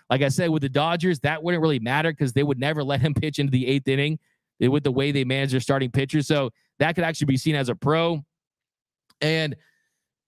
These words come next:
I look at, though, if you look at that fip, like I said, the fip a little on the high side. And you also look at that strand rate. He had an eighty-six point two percent strand rate. So that means, of course,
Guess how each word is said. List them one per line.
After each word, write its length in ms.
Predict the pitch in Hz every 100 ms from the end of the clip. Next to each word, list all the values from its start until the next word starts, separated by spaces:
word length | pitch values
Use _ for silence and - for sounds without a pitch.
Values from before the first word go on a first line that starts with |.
| _ _ -
I 180 | 139 220
look 180 | 247 208
at, 120 | 160
though, 320 | 156 139 143
if 140 | 139 143
you 60 |
look 100 | 180
at 100 | 240
that 80 | 131
fip, 300 | - 170 175
like 140 | 147
I 60 | 139
said, 200 | 135 110
the 80 | 101
fip 320 | - 202 175 -
a 40 |
little 240 | 143 165 185
on 100 | 180
the 60 |
high 240 | 151 151 156
side. 520 | - 131 117 113 110 _ _ _ _ _ -
And 300 | 151 147 139
you 100 | 170
also 220 | 202 202
look 100 | 185
at 60 |
that 160 | 175 131
strand 500 | - - 139 160 143
rate. 280 | 120 82 - _
He 100 | -
had 80 | 160
an 100 | 143 -
eighty-six 800 | 160 202 247 214 - 175 175 -
point 400 | - 165 160 139
two 260 | - 160
percent 540 | 151 151 139 - 147 127
strand 500 | 127 - 131 143 127
rate. 200 | 110 107
So 80 | 135
that 240 | 180 175
means, 240 | 180 190 160
of 100 | 139
course, 400 | 139 135 127